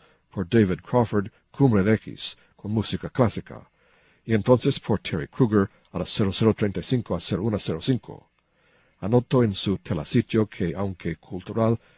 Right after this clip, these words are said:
es también comercial, con una tarifa. En Panorama, Atividade de X, Célio Romais en Brasil, informa que a partir de enero,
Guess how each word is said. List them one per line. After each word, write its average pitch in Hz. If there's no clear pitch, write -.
es -
también 107
comercial, 107
con 101
una 92
tarifa. 92
En 113
Panorama, 117
Atividade 110
de 85
X, 117
Célio 104
Romais 92
en 98
Brasil, 110
informa 113
que -
a 90
partir 113
de 85
enero, 104